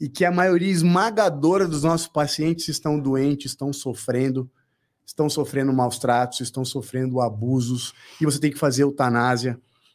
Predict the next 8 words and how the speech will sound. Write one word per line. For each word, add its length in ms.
às 240
vezes, 540
e 80
você 240
ainda 140
é 60
chamado 480
de, 420